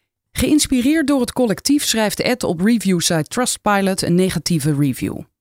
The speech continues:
Daags erna ontvangt hij een e-mail van Trustpilot.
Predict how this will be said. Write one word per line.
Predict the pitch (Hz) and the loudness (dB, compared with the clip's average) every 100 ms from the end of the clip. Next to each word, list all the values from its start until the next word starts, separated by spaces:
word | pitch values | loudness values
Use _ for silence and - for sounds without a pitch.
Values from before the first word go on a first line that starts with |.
| - | -4
Daags | 151 196 - | 0 0 0
erna | 156 185 240 147 | 0 0 2 0
ontvangt | 117 196 - 208 185 | 0 -2 0 -2 0
hij | 170 | 2
een | 160 - | 2 4
e-mail | 262 214 185 | 4 4 2
van | 170 175 | 0 -2
Trustpilot. | - 170 - 143 123 135 - | 0 -2 -2 -4 -4 -8 -10